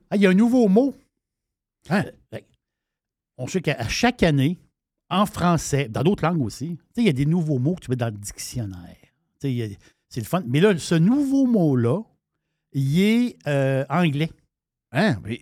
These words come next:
Speaker 2: on, on va l'avoir en, en, en français ?
Speaker 1: Ben, il est pas traduit encore, mais il s'en
Speaker 2: Ah,
Speaker 1: vient.
Speaker 2: OK, OK, ok, ok. Oui.
Speaker 1: Ils vont, ils vont y trou-, tu sais, est-ce que tu vois, tu dis courriel ?
Speaker 2: Non, moi, j'ai email.
Speaker 1: Bon, pas, <laughs> OK. Mais, tu sais, à un moment donné, ils vont... tu francises, euh, un mot.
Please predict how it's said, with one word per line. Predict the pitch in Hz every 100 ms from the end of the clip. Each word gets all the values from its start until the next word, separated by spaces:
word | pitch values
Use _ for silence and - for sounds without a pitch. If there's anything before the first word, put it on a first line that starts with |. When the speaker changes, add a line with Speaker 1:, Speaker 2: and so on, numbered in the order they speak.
| 147 156
Speaker 2:
on, |
on | 151 156
va |
l'avoir | 180 254 220
en, | 165 143
en, | 165
en |
français ? | - 175 147 381 180
Speaker 1:
Ben, | 180
il | 170
est |
pas | 180 262
traduit | 220 165 220
encore, | 185 208 254
mais | 226
il |
s'en | - 175
Speaker 2:
Ah, | 156 143
Speaker 1:
vient. | 143 247
Speaker 2:
OK, |
OK, | 233 214
ok, | 175
ok. | 117 - -
Oui. | 95 - _ _
Speaker 1:
Ils | 123
vont, | 143
ils | 139
vont | 127 170
y |
trou-, | - 175
tu | 170 240
sais, | 143 117 _ _ _ _ _ _ _ _ _ _ _ -
est-ce | -
que | 294
tu | 208
vois, | 240
tu | -
dis | 139 120 190
courriel ? | - - 185 156 156 165 175 151 139 - _ _
Speaker 2:
Non, | 131 143
moi, | 127
j'ai | 110 120
email. | 101 82 92
Speaker 1:
Bon, | 131 123
pas, | 120 117 107 -
<laughs> | - 165
OK. | 160 107 113 _ -
Mais, | 135 123
tu |
sais, | 190
à | 147
un |
moment | 160 170
donné, | 202
ils | 254
vont... | 156 156 -
tu | -
francises, | - 147 175 - - 202 202 151 113 _ _ _ _ _ -
euh, | 131 123 117 113 110 107 104 101
un | 120 123
mot. | 123